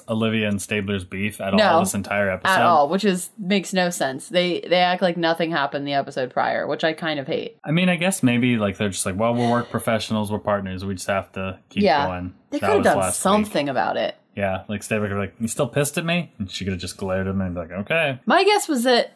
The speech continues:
Speaker 2: it was because there's two separate writers somebody wrote, you know,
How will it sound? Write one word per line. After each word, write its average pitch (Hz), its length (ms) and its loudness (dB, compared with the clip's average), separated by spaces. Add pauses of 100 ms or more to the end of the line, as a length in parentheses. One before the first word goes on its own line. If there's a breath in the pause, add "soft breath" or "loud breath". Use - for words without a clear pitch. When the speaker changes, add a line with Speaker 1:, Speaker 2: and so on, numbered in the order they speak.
Speaker 2:
it 208 80 4
was 202 220 4
because 208 720 2
there's 175 240 0
two 214 180 2
separate 196 380 0
writers 156 600 0 (220)
somebody 180 360 2
wrote, 160 420 4
you 165 140 0
know, 147 340 -2